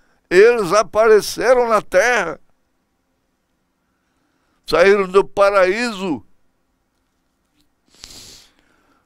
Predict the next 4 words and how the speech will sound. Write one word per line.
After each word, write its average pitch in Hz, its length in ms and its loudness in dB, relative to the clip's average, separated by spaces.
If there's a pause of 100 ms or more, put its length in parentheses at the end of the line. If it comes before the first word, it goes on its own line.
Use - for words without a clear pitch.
(240)
e 107 140 -8
apareceram 123 1000 -2
na 110 160 -4
terra. 98 680 -6